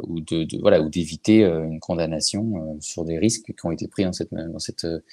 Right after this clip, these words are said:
dans cette matière-là, parce que je pense qu'en plus, c'est une matière, euh, la santé, euh, morale, qui va, euh, qui va décup-, décupler, hein. On a bien vu il y a pas long-, ça fait pas si longtemps, hein, tu vois, que le burn-out a été, euh,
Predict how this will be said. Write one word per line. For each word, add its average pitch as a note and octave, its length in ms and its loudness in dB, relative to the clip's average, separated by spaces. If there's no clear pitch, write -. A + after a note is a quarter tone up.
dans - 80 -4
cette F#2 140 2
matière-là, A#2 360 8
parce A#2+ 140 0
que G#2+ 80 -2
je G#2 100 0
pense C3 240 -2
qu'en G#2 140 -4
plus, B2 160 -6
c'est - 220 -4
une F#2+ 140 -2
matière, G#2+ 540 -2
euh, F2+ 260 0
la E2+ 140 -2
santé, G2 500 -2
euh, E2+ 400 -4
morale, G2 480 4
qui - 160 -4
va, G#2+ 340 8
euh, F2 260 2
qui - 180 -14
va G2 180 -4
décup-, F2+ 400 -10
décupler, G2+ 720 0
hein. A2+ 100 6
On F#2+ 60 2
a F2 80 4
bien F2+ 220 0
vu F#2 100 -2
il F#2+ 60 2
y F#2+ 40 4
a F2 40 0
pas F#2 120 6
long-, F2+ 200 -4
ça - 140 -4
fait F2+ 100 0
pas A2+ 100 6
si - 160 2
longtemps, A#2 360 2
hein, G#2 40 -2
tu - 100 -6
vois, G2+ 100 4
que - 120 -4
le F2 60 0
burn-out F#2 480 -2
a F2 60 -2
été, F2+ 340 -2
euh, E2 140 -4